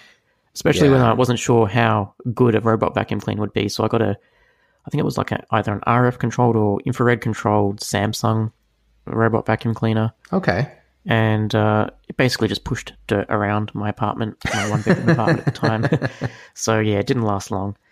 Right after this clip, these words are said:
Speaker 1: But, uh, if you, if you, if you're really liking your robot vacuum cleaner, I think the Xiaomi vacuum cleaners, which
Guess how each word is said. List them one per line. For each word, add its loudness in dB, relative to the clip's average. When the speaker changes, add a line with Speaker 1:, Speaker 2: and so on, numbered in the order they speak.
Speaker 1:
But, 0
uh, 2
if -2
you, 4
if -10
you, 4
if -2
you're 4
really 2
liking 0
your 0
robot 0
vacuum -4
cleaner, 0
I 2
think -4
the 0
Xiaomi 4
vacuum 0
cleaners, -2
which -4